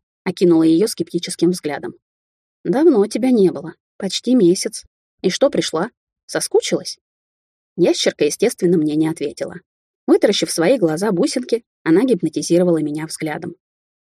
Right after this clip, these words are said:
«Я на тебя обиделась, если что», сообщила я, делая глоток вина.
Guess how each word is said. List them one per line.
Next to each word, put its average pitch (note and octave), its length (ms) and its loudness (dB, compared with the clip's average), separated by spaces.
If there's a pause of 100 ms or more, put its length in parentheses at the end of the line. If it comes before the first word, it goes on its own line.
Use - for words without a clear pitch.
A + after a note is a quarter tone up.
(300)
«Я B3+ 140 0
на B3+ 100 2
тебя B3 240 2
обиделась, C4+ 460 2
если - 200 -6
что», - 280 -10 (500)
сообщила E3 460 0
я, G#3+ 240 0 (120)
делая F3 380 0
глоток E3 380 -4
вина. D#3+ 240 -10